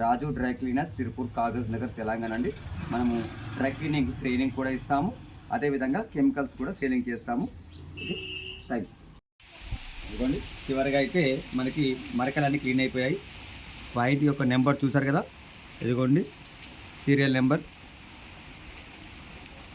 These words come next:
ఓకే,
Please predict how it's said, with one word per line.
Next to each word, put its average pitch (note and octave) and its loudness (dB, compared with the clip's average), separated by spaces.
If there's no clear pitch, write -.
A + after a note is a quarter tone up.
ఓకే, D3+ 2